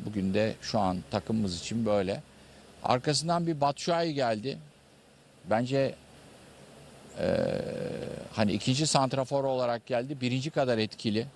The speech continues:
Geçen sene rakibimiz Fenerbahçe'de oynarken gördük. Her maça katkı sağladı. Dünyanın en büyük üç santraforundan biri geldi.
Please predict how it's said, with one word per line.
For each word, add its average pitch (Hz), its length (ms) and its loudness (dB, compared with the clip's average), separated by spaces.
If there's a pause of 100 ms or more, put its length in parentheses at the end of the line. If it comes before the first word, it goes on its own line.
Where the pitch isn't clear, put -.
(140)
Geçen 123 320 4
sene 117 440 2 (180)
rakibimiz 110 500 0
Fenerbahçe'de 113 640 2
oynarken 113 580 2
gördük. 95 300 0 (160)
Her 123 160 4
maça 117 280 0
katkı - 380 -4
sağladı. 87 520 0 (920)
Dünyanın 165 320 4
en 185 180 2
büyük 175 200 -2
üç 180 120 -6
santraforundan 156 920 0
biri 151 180 2
geldi. 107 380 0